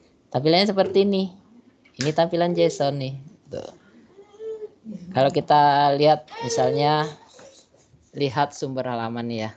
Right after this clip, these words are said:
Apa? Dilihat source, page source-nya. Nah, tidak ada tag H T M L-nya, hanya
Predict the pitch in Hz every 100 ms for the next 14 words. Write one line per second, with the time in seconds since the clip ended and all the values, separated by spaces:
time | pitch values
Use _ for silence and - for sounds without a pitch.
0 | _ - _ - - 110 - 135 147 _
1 | _ _ _ _ _ - _ _ - -
2 | 113 110 117 113 - 107 - - - -
3 | _ _ _ _ _ _ 110 - - 110
4 | 101 - - 110 110 - 113 120 135 160
5 | 180 180 - 117 101 - - _ _ _
6 | _ _ 139 139 139 135 160 175 175 175
7 | 180 185 _ _ _ _ _ _ _ _
8 | _ _ _ _ _ _ _ _ _ _
9 | _ _ _ _ _ _ - 151 147 _
10 | _ _ _ _ _ _ _ _ _ -
11 | 139 139 139 143 143 139 104 - 127 127
12 | 135 151